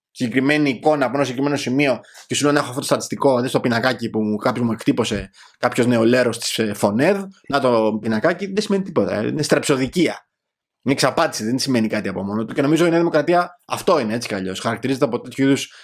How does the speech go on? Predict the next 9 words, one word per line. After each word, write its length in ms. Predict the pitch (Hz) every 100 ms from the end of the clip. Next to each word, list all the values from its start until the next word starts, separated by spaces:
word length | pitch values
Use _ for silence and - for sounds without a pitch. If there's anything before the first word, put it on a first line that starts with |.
| - -
ψευτοστατιστικά, 800 | - 123 123 123 - 110 143 156
τα 100 | 135
οποία 280 | 117 156
είναι 120 | 151 151
απομονωμένα 640 | 127 120 107 110 156 156
και 140 | 127
δεν, 280 | 123 139 139 _ _ _ -
ε, 500 | 117 113 113 110 104 69 53 53 - -
δεν 320 | - 117 151